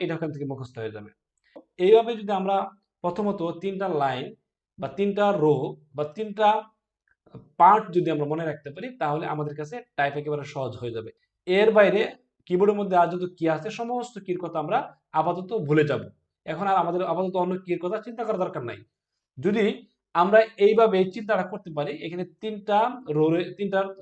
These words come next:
সারি রয়েছে, কিবোর্ডের মধ্যে দেখছি তিনটা কির সারি রয়েছে, একটা হলো হোম কি,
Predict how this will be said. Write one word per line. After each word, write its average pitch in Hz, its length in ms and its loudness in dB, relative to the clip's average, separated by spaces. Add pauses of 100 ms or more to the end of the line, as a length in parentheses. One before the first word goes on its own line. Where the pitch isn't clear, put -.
সারি 170 200 4
রয়েছে, 151 300 4 (640)
কিবোর্ডের 196 320 2
মধ্যে 185 180 -2
দেখছি 175 240 -2
তিনটা 190 200 -4 (180)
কির 175 200 -2
সারি 170 180 2
রয়েছে, 151 300 2 (480)
একটা - 160 -10
হলো 180 180 -2
হোম 165 140 2 (140)
কি, 269 100 -8